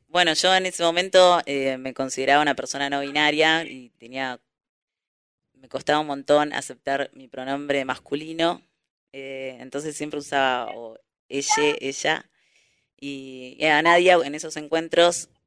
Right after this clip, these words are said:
donde hablábamos, le pregunté, <laughs> eh, que estaba en duda, y ella me dijo, "Mira, te doy un consejo de traba. <laughs>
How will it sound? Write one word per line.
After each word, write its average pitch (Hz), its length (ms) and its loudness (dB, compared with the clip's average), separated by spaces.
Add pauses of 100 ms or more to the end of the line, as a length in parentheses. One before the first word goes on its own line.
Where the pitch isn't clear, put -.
(300)
donde 127 240 -12
hablábamos, 143 720 0
le 131 140 -12
pregunté, 143 760 4
<laughs> - 840 -12
eh, 135 240 -10
que - 80 -16
estaba 156 300 -2
en 151 100 -10
duda, 156 720 4
y 139 280 -8
ella 156 240 2
me 147 100 4
dijo, 147 480 6
"Mira, 156 420 6 (880)
te 175 120 6
doy 240 80 8
un 247 80 4
consejo 180 420 6
de 151 120 8
traba. 123 440 0 (100)
<laughs> - 520 2